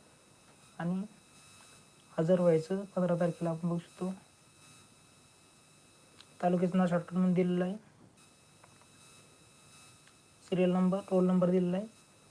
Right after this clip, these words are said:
त्याप्रमाणे आपल्याला, अं, मुलाखतीसाठी हजर राहायचं आहे, आपण बघू शकता. सव्वीस पेज आहे सगळे,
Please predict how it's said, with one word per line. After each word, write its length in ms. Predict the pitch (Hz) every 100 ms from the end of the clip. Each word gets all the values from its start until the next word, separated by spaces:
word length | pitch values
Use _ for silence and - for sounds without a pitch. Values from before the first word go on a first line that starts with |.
| _ _ -
त्याप्रमाणे 420 | 175 180 180 180
आपल्याला, 300 | 175 190 185 190 - -
अं, 400 | 185 180 180 180
मुलाखतीसाठी 720 | 180 180 170 175 180 202 220
हजर 260 | 175 175
राहायचं 300 | 175 175 165
आहे, 100 | 190 220 - - - - - - - -
आपण 200 | 185 185
बघू 160 | 170 180
शकता. 340 | 175 - 196 - - - - - - - - - - - -
सव्वीस 260 | 196 196
पेज 240 | 185 208 196
आहे 180 | 196 190
सगळे, 300 | 185 170